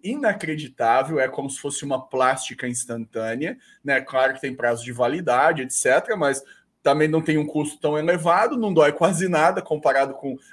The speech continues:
você quebrar ossos da face e, e et cetera. Então tem suas vantagens e desvantagens. Mas uma coisa que eu queria perguntar: o que que você já viu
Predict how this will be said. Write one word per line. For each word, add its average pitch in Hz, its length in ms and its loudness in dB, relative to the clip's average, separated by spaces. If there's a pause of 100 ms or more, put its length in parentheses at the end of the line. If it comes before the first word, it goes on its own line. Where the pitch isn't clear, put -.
você 139 240 -4
quebrar 135 420 2
ossos 131 400 2
da 135 140 -4
face 139 640 -2
e, 120 380 -6
e 127 60 0
et 127 100 -8
cetera. 160 320 0
Então 151 160 -10
tem 175 140 -12
suas 156 200 -10
vantagens 156 560 -4 (400)
e 147 80 -10
desvantagens. 147 600 -4 (280)
Mas 156 380 -2
uma 180 540 2
coisa 180 320 -2
que 170 60 -8
eu - 40 -16
queria 175 200 -2
perguntar: 175 640 -4 (120)
o 165 100 -12
que 247 160 -6
que 247 180 -6
você 214 480 -2
já 202 200 4
viu 147 420 -4